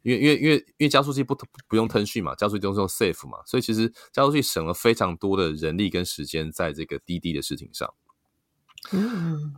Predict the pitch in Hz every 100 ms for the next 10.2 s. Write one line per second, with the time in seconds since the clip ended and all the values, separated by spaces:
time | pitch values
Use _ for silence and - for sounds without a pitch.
0 | - _ - 110 160 123 156 139 135 117
1 | 95 - 113 147 160 101 127 123 139 107
2 | 131 113 113 110 123 98 80 - 80 113
3 | 101 160 170 170 208 131 90 156 147 147
4 | 113 104 - 113 117 92 143 147 147 147
5 | 147 175 127 98 90 135 113 87 110 107
6 | - 123 117 120 113 110 - 98 98 110
7 | 92 98 98 78 62 - 131 139 85 -
8 | - 98 98 85 87 117 87 78 101 87
9 | 95 87 78 73 73 78 80 78 78 76
10 | 90